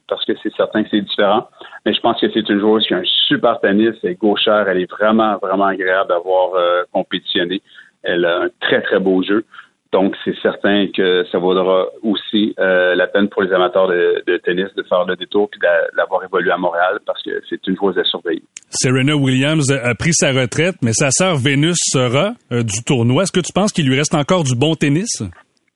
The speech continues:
Speaker 1: Écoute, c'est quand même, euh, quarante-trois ou quarante-quatre ans. Euh,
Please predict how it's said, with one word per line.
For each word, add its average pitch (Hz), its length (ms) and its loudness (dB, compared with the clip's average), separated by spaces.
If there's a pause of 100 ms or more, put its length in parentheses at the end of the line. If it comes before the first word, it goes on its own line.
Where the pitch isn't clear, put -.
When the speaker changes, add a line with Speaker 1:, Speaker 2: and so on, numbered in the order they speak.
(880)
Speaker 1:
Écoute, 117 360 2
c'est 113 480 4
quand 117 140 4
même, 107 300 2
euh, 101 520 2
quarante-trois 110 520 0
ou 120 60 0
quarante-quatre 107 880 -2
ans. 135 440 0
Euh, 107 220 2